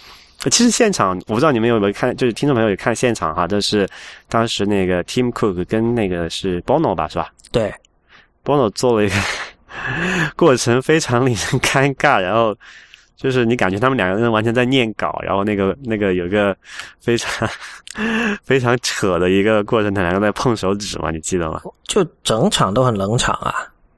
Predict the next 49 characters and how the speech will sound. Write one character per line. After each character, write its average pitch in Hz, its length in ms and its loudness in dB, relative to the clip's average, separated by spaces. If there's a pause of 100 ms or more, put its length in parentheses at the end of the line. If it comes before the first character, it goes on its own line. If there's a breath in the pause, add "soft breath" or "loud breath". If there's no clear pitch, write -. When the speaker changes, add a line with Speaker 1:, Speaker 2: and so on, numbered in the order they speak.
(240)
Speaker 2:
就 175 100 0
那 175 140 4
整 120 180 2
个 156 100 4
Speaker 1:
就， 190 80 4
就 - 80 -12
很 107 280 0 (100)
怪。 135 480 2 (520 loud breath)
Speaker 2:
你， 156 160 2
你 160 100 2
知 170 80 4
道， 226 160 6
我 147 80 4
觉 185 60 4
得 214 60 6
有 214 100 6
几 110 160 0
个 113 80 4
问 135 80 2
题。 117 100 2
第 185 220 2
一 202 80 4
个 180 100 6
是 143 240 2
那 180 140 2
个 147 80 4
时 127 100 -2
候， 113 540 2
呃， 101 400 2
Bono 143 260 2
刚 139 220 2
唱 143 220 0
完 104 140 -4
一 117 60 -2
首 107 140 -4
歌， 117 260 0 (420)
他 143 120 -2
现 143 180 2
场 127 160 2
演 101 140 0
出 131 120 0
结 113 160 0
束 127 160 0
之 135 120 -2
后， - 280 -4 (440 loud breath)
Speaker 1:
嗯 110 100 -4
哼。 107 80 2
嗯 120 60 -2
哼。 - 60 -12